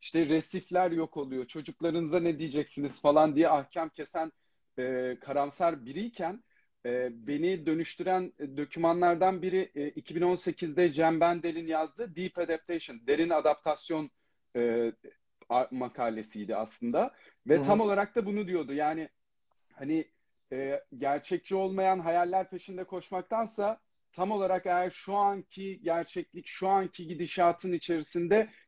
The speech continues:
Speaker 1: nereye doğru gidiyoruz ve ne oluyor? Bunu anlamak. Ve aslında şu anda böyle son pandemiyle birlikte döneme baktığımızda da mevzuları çok uzun zamandır takip eden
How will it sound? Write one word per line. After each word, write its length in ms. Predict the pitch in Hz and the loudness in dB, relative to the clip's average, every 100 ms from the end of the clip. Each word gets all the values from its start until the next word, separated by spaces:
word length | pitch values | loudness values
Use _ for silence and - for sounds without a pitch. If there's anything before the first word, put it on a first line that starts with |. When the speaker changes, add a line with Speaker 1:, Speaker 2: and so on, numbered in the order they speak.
| - | -2
Speaker 1:
nereye 460 | 147 170 208 208 | 6 10 10 10
doğru 240 | 180 175 165 | 6 2 -2
gidiyoruz 460 | 147 160 185 208 | -6 -6 -6 -6
ve 140 | 202 196 | -6 -2
ne 60 | |
oluyor? 500 | 196 202 165 147 117 117 | -2 -2 -2 -4 -4 -8
Bunu 260 | 135 170 190 | -12 -6 -4
anlamak. 440 | 175 151 175 262 _ _ _ - | -4 -6 -10 -12 _ _ _ -4
Ve 140 | 180 | 0
aslında 380 | 220 202 226 233 | 2 0 -4 -6
şu 180 | 233 233 | -6 -2
anda 260 | 233 233 226 | -2 0 -2
böyle 140 | 220 | -6
son 380 | 220 220 220 - - | -8 -8 -8 -12 -6
pandemiyle 560 | 175 180 196 214 214 190 | -4 -2 -2 0 0 0
birlikte 420 | 190 190 214 180 | -6 -2 0 2
döneme 320 | 196 208 202 | 2 0 0
baktığımızda 600 | 196 196 202 208 180 240 | 0 -2 -6 -6 -4 0
da 180 | 226 - _ - | -2 -2 _ -10
mevzuları 920 | 127 160 170 160 185 196 196 196 208 - _ - | 0 4 4 2 0 6 6 8 6 4 _ -8
çok 240 | 190 185 | -6 -4
uzun 240 | 175 208 | -6 -4
zamandır 480 | 190 196 190 190 185 | 0 0 0 0 -4
takip 420 | - 175 175 190 | -2 -2 -2 0
eden 320 | 190 180 190 | 0 2 0